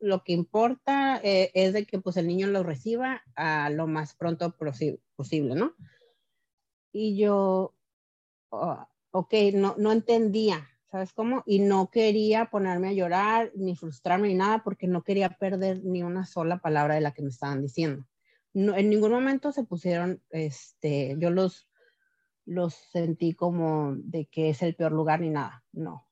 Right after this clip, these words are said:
Simplemente de que, pues, ellos miraban como que mi cara de, o sea, ella está en otro mundo, ¿sabes cómo? No está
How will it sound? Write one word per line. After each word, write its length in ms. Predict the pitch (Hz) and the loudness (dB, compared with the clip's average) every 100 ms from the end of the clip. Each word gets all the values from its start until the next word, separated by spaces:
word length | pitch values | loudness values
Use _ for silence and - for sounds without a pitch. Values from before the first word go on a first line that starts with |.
| _ | _
Simplemente 680 | _ - 170 175 190 185 185 202 | _ -8 -6 -2 0 0 0 0
de 240 | 196 180 - | 0 -2 -4
que, 520 | - 156 151 151 143 - | -4 0 0 0 -2 -6
pues, 180 | - 190 | -4 0
ellos 240 | 190 196 220 | 2 4 4
miraban 420 | 202 170 165 196 | 4 4 2 0
como 300 | 196 185 170 | -2 -4 -4
que 100 | 160 | -4
mi 140 | 151 | -6
cara 360 | - 147 156 165 | -2 0 0 0
de, 480 | 165 147 127 143 - _ _ _ _ _ _ _ _ | 0 -2 -4 -8 -20 _ _ _ _ _ _ _ _
o 120 | 160 | -8
sea, 140 | 151 156 | -4 -2
ella 440 | 151 - 165 175 | -2 0 0 2
está 160 | 196 196 | 2 2
en 60 | 190 | 2
otro 240 | 202 202 | 2 2
mundo, 300 | 196 175 151 | 2 2 0
¿sabes 220 | 175 175 | -2 -4
cómo? 320 | - 226 262 | -4 -4 -2
No 380 | 202 180 170 175 | 0 0 2 2
está 680 | 185 196 - 165 156 151 143 | 2 0 -6 -6 -2 -4 -6